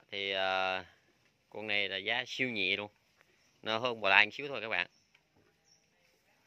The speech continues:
Đó, nó cao, nói chung là gần một mét. Đó.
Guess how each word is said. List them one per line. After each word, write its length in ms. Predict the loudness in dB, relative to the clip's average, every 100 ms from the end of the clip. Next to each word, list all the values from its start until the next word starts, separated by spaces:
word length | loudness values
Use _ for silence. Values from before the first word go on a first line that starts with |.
| -18
Đó, 60 | -14
nó 60 | 0
cao, 280 | 4 4 2
nói 100 | -10
chung 200 | -12 -10
là 400 | -8 -8 -8 -12 -20 _ _ _ _ _ _ _ _ _ 2
gần 300 | 4 4 -2
một 100 | -12
mét. 160 | -12 -14 _ _ _ _ _ _ _ _ _ _ _ _ -14
Đó. 180 | -12